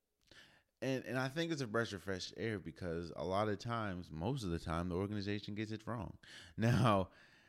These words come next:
uh, wh-, where is this coming from? I wanna shout,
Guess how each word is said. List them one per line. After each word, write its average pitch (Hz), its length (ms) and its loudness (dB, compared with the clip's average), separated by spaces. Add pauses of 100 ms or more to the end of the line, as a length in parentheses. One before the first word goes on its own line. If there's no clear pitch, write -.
(140)
uh, 107 120 4
wh-, 92 300 0
where 117 140 6
is 107 140 4
this 87 100 -6
coming 76 280 -2
from? 58 220 -12 (880)
I 196 120 2
wanna 120 280 2
shout, 110 440 4